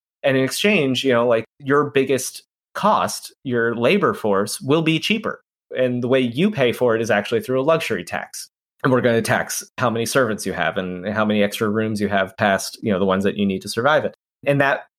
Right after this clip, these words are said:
worked out for the capitalist is actually cheaper. And it created a lot of really good housing that still exists today. And something like, you know, well over, I think, sixty percent or so of people in Vienna still today live in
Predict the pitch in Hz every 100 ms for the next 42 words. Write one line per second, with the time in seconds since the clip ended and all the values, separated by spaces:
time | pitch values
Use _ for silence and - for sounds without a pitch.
0 | - 135 147 147 131 131 127 - - 120
1 | 120 170 175 120 98 - 120 110 104 117
2 | 104 - _ - 240 165 71 - _ _
3 | 113 113 - 127 117 110 110 - 123 120
4 | 107 117 107 - 120 131 120 120 120 104
5 | 110 107 120 107 - 110 104 110 107 -
6 | 104 95 113 110 110 104 107 101 101 92
7 | 92 _ _ 123 98 98 104 104 104 104
8 | 98 101 - _ 113 104 110 104 - _
9 | _ - 127 - 120 117 107 117 110 104
10 | 110 - 107 104 98 - 120 117 113 107
11 | 107 104 - 113 104 113 143 143 110 107
12 | 101 98 - 107 98 101